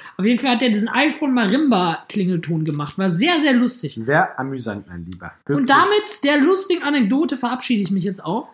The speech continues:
Speaker 2: Ja, das war eine kurze Folge, die letzte war dafür ziemlich lang.
Speaker 1: Ja,
Speaker 2: Insofern
Speaker 1: war
Speaker 2: würde ich sagen,
Speaker 1: jetzt
Speaker 2: wir
Speaker 1: sehr
Speaker 2: sind
Speaker 1: viel
Speaker 2: raus.
Speaker 1: über Immobilienmarkt, Freunde. Also siebenhundert Euro vierzig Quadratmeter nicht kaufen, ist zu teuer.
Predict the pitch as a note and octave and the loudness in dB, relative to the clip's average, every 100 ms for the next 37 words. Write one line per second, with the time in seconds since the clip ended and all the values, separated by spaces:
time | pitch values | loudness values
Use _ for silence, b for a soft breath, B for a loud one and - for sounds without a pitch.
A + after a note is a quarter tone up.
0 | _ F3 C3+ - - A#2+ D3 D#3+ - G3+ | _ 0 0 -2 -8 -2 0 0 2 2
1 | G#3+ G3+ - F#3 F3+ D#3+ D#3 D#3+ F3+ D#3 | 2 -2 0 0 0 0 -2 -4 -4 -2
2 | D#3+ D#3+ - D3 F3 D3+ D3 B3 F3+ D3 | -2 -4 -8 -8 -6 -2 0 0 -2 -6
3 | D#3 A2 B3 C#4+ D4 C#4 E3 D#3+ B3 B3+ | -6 -2 0 2 4 2 2 0 2 2
4 | F3+ B3 E4+ D#4 D#4 C4 C#4+ C#4 C4+ B3+ | 2 4 4 4 4 4 2 2 2 4
5 | D4 C4+ C4+ C4+ - B3+ C4+ C4+ C4 - | 2 2 0 -2 -2 0 2 2 0 0
6 | A3+ A#3+ G#3+ C4+ B3+ B3+ B3+ - C4+ - | 0 2 2 2 2 0 -4 -2 -2 -4
7 | - A#3+ A#3 B3 A#3+ G#3+ A3 C4 - A#3 | -6 -6 -2 -2 -2 -2 -2 -2 -4 -4
8 | A3+ G3+ - F3+ E3 C3 A2 | -4 -6 -6 -8 -8 -10 -14